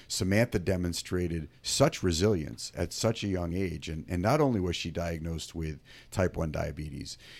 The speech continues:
but we learned about the hormonal effect that young women face when dealing with insulin resistance. We learned about, you know, what seems like, "Oh, she just has diabetes, she'll be fine." It was like this whole story of all of these consequences she faced. And then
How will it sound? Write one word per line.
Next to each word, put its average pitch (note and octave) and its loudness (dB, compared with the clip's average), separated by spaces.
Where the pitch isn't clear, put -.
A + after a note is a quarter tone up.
but G#2 0
we G2+ 2
learned A#2 4
about F#2+ 2
the E2 -2
hormonal G2+ 2
effect - -6
that E2 -6
young F2+ 2
women F#2 2
face D#2 -6
when D#2 -4
dealing F2 -2
with D#2+ -4
insulin E2 -4
resistance. D2 -6
We E2+ -2
learned G#2+ 4
about, F2+ 0
you G2+ -4
know, F#2 2
what A2 2
seems D3 2
like, A2+ 4
"Oh, C#3+ 6
she G#2+ -4
just A#2 -2
has G#2+ 0
diabetes, F#2+ 0
she'll F#2 0
be F2+ 0
fine." B2+ 0
It F2+ 0
was F2 -4
like F2+ -2
this E2 -4
whole C#3+ -2
story A2 0
of E2 -4
all C3 6
of G2 0
these G2 -2
consequences G2 -4
she - -8
faced. D#2+ -4
And F#2 -2
then F#2 0